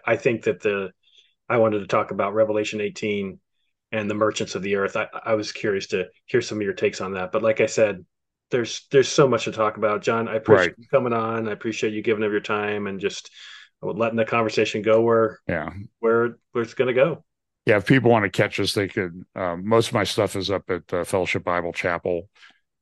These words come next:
Speaker 2: YouTube channel, also on Rumble at Real F B C. We also have an app, Fellowship Bible Chapel. And then there are different ministries like Hope for Our Times, Moriel, uh, R T N T V, um,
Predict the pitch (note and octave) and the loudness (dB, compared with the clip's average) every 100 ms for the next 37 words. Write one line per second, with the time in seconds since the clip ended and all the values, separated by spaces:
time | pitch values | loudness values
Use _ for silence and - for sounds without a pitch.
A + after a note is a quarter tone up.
0 | - G2 F#2 G2 - F#2+ F2+ F2 F2 F#2 | -6 -4 -2 -2 -2 -2 -2 -4 -2 0
1 | G#2+ F2+ E2 D#2+ F2 F2+ E2+ E2+ D#2 F2+ | 2 2 -2 -4 -4 -4 -4 -6 -8 -6
2 | F2+ E2+ E2+ - E2+ D#2 - G#2 F#2+ F#2 | -2 0 -2 -4 -6 -4 -2 0 0 -2
3 | E2+ - - - _ _ _ - G2 F2 | -6 -12 -20 -20 _ _ _ -2 -2 0
4 | F#2+ E2 D#2+ E2 D#2 - - D#2+ - F2 | -2 -4 -6 -6 -6 -8 -6 -4 -4 -2
5 | D#2+ D#2+ - F2 E2 F2 E2+ F2+ F2 E2+ | -4 -4 -4 -4 -2 -2 -2 -4 -4 -8
6 | - - - _ _ - A#2 G#2 C3+ - | -18 -20 -20 _ _ 2 4 4 0 2
7 | A2+ G2 - G#2 G2 F#2 G2 F#2 F2 G#2+ | 0 0 -6 -6 -4 -4 -6 -4 -4 -4
8 | F2+ E2+ D#2 - F2+ E2 D#2+ D2+ F#2+ F2+ | -4 -4 -6 -6 -4 -4 -6 -8 -6 -2
9 | F2 E2+ E2+ E2 E2 D#2+ D#2+ - _ _ | -2 0 0 0 0 0 -4 -8 _ _
10 | _ _ _ _ D#2 C#2+ C#2 - F#2 - | _ _ _ _ -6 -6 -6 -2 -2 0
11 | G2+ E2+ D#2+ F2+ E2 F2 F2 E2+ D#2+ - | -2 -2 -4 -6 -6 -6 -6 -6 -10 -14
12 | _ _ _ _ _ - - D2 C#2+ | _ _ _ _ _ -12 -8 -6 -8